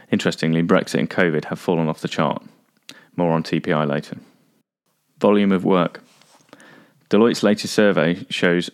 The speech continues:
fifteen point six million square foot of new office stock is expected to be delivered between twenty twenty-three and twenty twenty-seven, all of which is yet to begin construction.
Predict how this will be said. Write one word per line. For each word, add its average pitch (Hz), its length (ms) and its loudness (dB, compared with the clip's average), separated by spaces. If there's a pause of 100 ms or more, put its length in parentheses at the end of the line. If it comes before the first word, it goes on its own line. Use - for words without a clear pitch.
(300)
fifteen 110 440 0
point - 200 0
six - 200 -4
million 101 420 2
square 95 280 0
foot - 260 0
of - 120 -4
new 90 200 2
office 85 240 -4
stock - 240 -4
is - 80 -6
expected - 460 -6
to 95 100 -2
be 85 140 0
delivered 82 360 -2
between 82 280 -2
twenty 90 260 -2
twenty-three 85 540 -2
and - 100 -14
twenty 82 220 -2
twenty-seven, 80 600 -2 (420)
all 101 180 4
of 82 100 -4
which - 320 -2
is - 140 -6
yet - 180 0
to - 80 -16
begin 82 360 -2
construction. - 640 -8